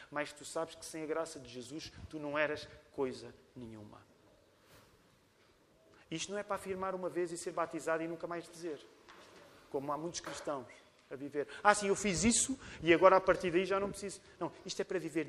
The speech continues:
dia após dia. Sim, tu és chamado a ser moralmente superior do que as pessoas que estão ao teu lado. Mas sabes porquê? De onde é que vem essa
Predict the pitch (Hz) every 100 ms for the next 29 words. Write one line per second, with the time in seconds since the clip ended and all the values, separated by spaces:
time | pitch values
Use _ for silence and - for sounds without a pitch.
0 | 123 156 151 151 147 139 - 120 110 107
1 | - - - - - - - 185 - 190
2 | 180 196 185 165 156 170 151 180 180 165
3 | 165 - 160 - 143 143 156 151 - 147
4 | 156 - - 156 - 147 151 139 127 127
5 | 143 180 - - 180 - - 139 160 165
6 | 165 160 156 - 151